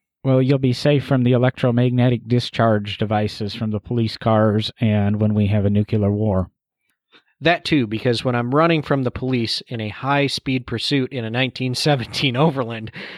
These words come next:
Speaker 2: that goes forty mile an hour, I'm gonna be worried about the, uh, the el-, electromagnetic pulse gun they have to <laughs> shut the car off.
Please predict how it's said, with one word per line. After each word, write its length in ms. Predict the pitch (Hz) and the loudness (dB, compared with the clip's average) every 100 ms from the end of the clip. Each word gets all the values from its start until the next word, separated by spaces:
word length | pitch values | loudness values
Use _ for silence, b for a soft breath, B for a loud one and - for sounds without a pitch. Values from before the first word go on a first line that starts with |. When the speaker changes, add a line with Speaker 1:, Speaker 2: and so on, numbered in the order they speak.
| B | B
Speaker 2:
that 180 | 143 147 | 0 2
goes 280 | 139 139 131 | 2 2 2
forty 340 | 151 143 131 | 2 2 2
mile 320 | 127 120 117 | 0 0 0
an 80 | 113 | -2
hour, 460 | 120 131 120 107 101 B B B - | -2 0 0 -2 -8 B B B -2
I'm 180 | 156 151 | 0 2
gonna 180 | 147 | 2
be 140 | 135 131 | 4 4
worried 340 | 127 123 117 | 4 2 0
about 360 | 101 120 117 - | -2 0 -2 -2
the, 400 | 117 110 104 101 | -6 -6 -6 -8
uh, 200 | 95 98 | -8 -12
the 320 | 127 113 104 101 | -12 -8 -6 -6
el-, 200 | 127 _ | -8 _
electromagnetic 1040 | 131 123 123 - 117 113 110 117 113 - | -2 0 0 -2 -2 -2 -2 -2 -2 -4
pulse 320 | - 120 - | -2 -2 -2
gun 260 | - 107 104 | -6 -6 -6
they 140 | 104 | -6
have 320 | 98 113 101 95 | -4 -6 -6 -2
to 60 | |
<laughs> 20 | |
shut 260 | - 151 123 | 0 0 -4
the 60 | - | -4
car 400 | - 143 123 - | 0 0 0 -4
off. 540 | 104 90 107 98 - | -6 -8 -10 -14 -14